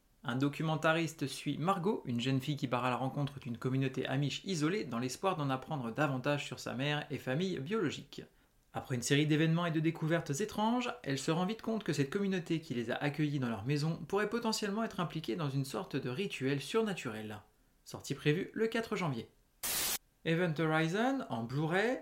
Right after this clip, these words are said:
Blu-ray quatre K Ultra H D, qui est donc un film de science-fiction horrifique avec Sam Neill et Laurence Fishburne. Sortie prévue le quatre janvier. Circle Line en V O D. L'histoire suit un groupe de passagers dans le dernier métro pour rentrer chez eux,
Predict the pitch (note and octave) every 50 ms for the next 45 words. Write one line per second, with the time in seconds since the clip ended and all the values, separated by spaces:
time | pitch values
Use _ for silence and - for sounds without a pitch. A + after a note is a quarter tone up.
0 | - - _ _ - C#3 C#3+ D3+ D3+ D3 - F3 E3 - - E3 D3+ D#3+ D3+ D3
1 | C#3+ - F3+ E3 E3 - - E3+ D#3+ D#3+ D3+ C#3+ D3 F3 F#3+ G#3+ A#3 B3+ - -
2 | - _ _ _ _ _ _ _ _ - - D3 C#3 D#3+ D#3+ D3 C#3+ C3+ - F3+
3 | F3 E3+ D#3 C#3+ C3+ C3+ D#3+ D#3+ D3+ - - D3 - - C#3 - D#3+ D#3+ D#3 D3
4 | D3 - G#3 G#3 - - - A#2+ A2 A#2+ A#2+ - - D#3 D#3 D3+ D#3+ F3 F#3+ G3
5 | G3 - - - B2+ A2+ B2 C3 C#3 D#3 D#3+ - - - C3+ C3 C3 B2+ A#2 -
6 | - - - _ _ _ _ _ _ _ _ _ - - F#2 - - D3 C#3+ -
7 | C#3+ C#3+ C#3+ F3+ F#3+ - - E3 E3 - A3+ G#3+ - - G#3 F3+ F#3 D#3 C3 A#2
8 | - - - _ _ _ _ - - - - - - - - _ _ _ _ -
9 | - - A#3 A#3 - A3+ A3 G3 F3 E3+ E3+ E3 E3+ E3+ E3+ D#3+ - C3+ A#2+ A2+
10 | A2+ C3 F#3+ G#3 G3+ F#3 D#3+ D#3+ D#3 - - - _ _ _ _ _ _ - -
11 | C3+ C3 - - D#3+ D3+ D3 - - E3+ E3 D#3+ D#3+ E3+ D#3+ D#3 D3+ D3+ E3+ E3
12 | E3 F3+ F3+ G3+ A#3 F#3+ E3 C#3 C#3 C3+ D3 D3 D#3 E3 D#3+ D3+ D3+ D3 - -
13 | F3 - - B2 C3 A#2+ C3+ C#3 C#3 - D3 C#3+ - C3+ C3 F3+ G3+ -